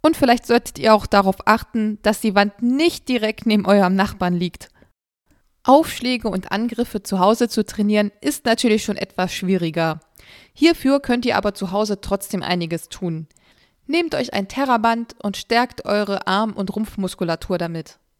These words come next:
Im Übrigen solltet ihr zu Hause auch einiges für eure Kondition tun, denn so ein Spiel kann ganz schön lang werden. Ein Satz spielt man, bis eine Mannschaft fünfundzwanzig Punkte erreicht hat,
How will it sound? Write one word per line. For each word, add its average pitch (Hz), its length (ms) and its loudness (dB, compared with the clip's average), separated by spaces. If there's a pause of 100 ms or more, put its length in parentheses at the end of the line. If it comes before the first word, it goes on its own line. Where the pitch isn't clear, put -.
(640)
Im 233 160 2
Übrigen 254 540 2
solltet 214 340 0
ihr 214 140 -4
zu 202 140 -2
Hause 208 440 0
auch 185 200 -2
einiges 196 400 -2
für - 140 -6
eure 180 240 0
Kondition 190 640 -2
tun, 160 340 -8 (280)
denn 196 160 0
so 202 80 2
ein - 160 -2
Spiel 262 480 -2
kann 175 460 -10
ganz 240 320 2
schön 190 300 0
lang 170 340 -2
werden. 147 320 -2 (1200)
Ein 277 240 2
Satz 226 440 2
spielt - 400 -2
man, 247 380 -2
bis 233 160 0
eine 190 240 0
Mannschaft 220 680 -2
fünfundzwanzig 262 840 -2
Punkte 220 360 -2
erreicht 165 440 -4
hat, - 340 -6